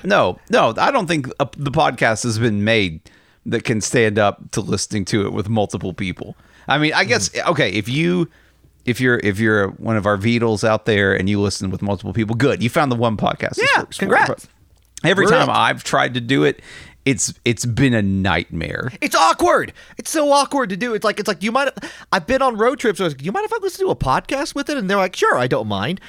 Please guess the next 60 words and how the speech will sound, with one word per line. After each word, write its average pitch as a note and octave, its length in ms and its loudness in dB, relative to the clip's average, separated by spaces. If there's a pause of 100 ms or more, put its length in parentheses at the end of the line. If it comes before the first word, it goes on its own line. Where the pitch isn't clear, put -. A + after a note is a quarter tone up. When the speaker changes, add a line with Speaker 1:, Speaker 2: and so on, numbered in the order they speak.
(100)
Speaker 2:
And E3+ 120 0
then C4 120 4
I G#3 80 4
do B3 220 2
it, F3+ 120 4
and E3+ 100 2
I G#3 60 2
just G#3+ 160 -8
feel A3 160 0
guilty. B2+ 520 -2 (100)
Speaker 1:
You're G2+ 100 -4
like, - 280 -8
Speaker 2:
I G#2+ 40 -2
feel G#2 100 2
Speaker 1:
"Oh, A2 240 2
no. A2 1000 2 (760)
I - 60 -2
Speaker 2:
Yeah. A#2 60 4
Speaker 1:
wanna D3+ 260 2
talk, C#3 560 2
but A2+ 160 0
that A2+ 180 2
just - 180 -4
completely A2+ 440 0
ruins G2+ 360 0
the G2 60 -6
podcast." G2 560 -4
Oh, A#2+ 160 2
nothing B2+ 340 0
makes G#2+ 240 -4
me F#2 120 -4
madder E2 500 -4
than F#2+ 180 -8
if G2 140 -8
I'm F#2+ 140 -4
listening - 280 -10
to - 120 -8
a A2 40 -10
podcast - 460 -8
and - 80 -12
someone A2 320 -6
tries E2+ 340 -6
to - 160 -6 (460)
comment G2 500 -2
on G2 120 -2
what - 160 -4
they're G#2 100 -4
saying - 300 -4
in C#2 40 -8
the - 80 -8
podcast. - 340 -2
Like, G3 120 2
you D#4+ 80 -2
know, G#4 160 2
this G#4 140 -2
is G4 40 -6
not F4+ 160 4
a A3+ 60 4
visual A3+ 640 0
medium. F#3 560 -2